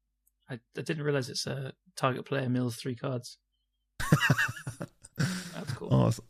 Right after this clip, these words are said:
Speaker 2: cool, cool. So is, ah,
Speaker 1: Then we
Speaker 2: these
Speaker 1: have
Speaker 2: lists, man.
Speaker 1: Then we
Speaker 2: I,
Speaker 1: have the
Speaker 2: I, I'm
Speaker 1: company
Speaker 2: trying
Speaker 1: deck.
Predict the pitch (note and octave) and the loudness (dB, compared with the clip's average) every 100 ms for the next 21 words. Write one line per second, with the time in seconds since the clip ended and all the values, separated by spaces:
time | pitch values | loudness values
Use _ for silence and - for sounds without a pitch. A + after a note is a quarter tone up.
0 | - C3+ A#2 - B2+ - - - _ _ | 2 6 6 4 2 0 -6 -20 _ _
1 | - - _ - - C#3 C3 - A#2 - | -20 -20 _ 0 6 6 6 4 2 -2
2 | _ _ _ _ _ _ _ _ _ _ | _ _ _ _ _ _ _ _ _ _
3 | - A#2 A2 - - A#2 - - - _ | 0 0 -2 -2 -2 -4 -6 -18 -20 _
4 | _ - B2+ C3+ C3+ D#3 - - A#2+ A2 | _ -4 4 6 8 6 4 4 6 6
5 | G#2 - _ - C#3+ C#3 D3+ D3 E3 D3+ | 4 -2 _ 6 8 10 10 8 8 8
6 | F3 G#3 | 8 8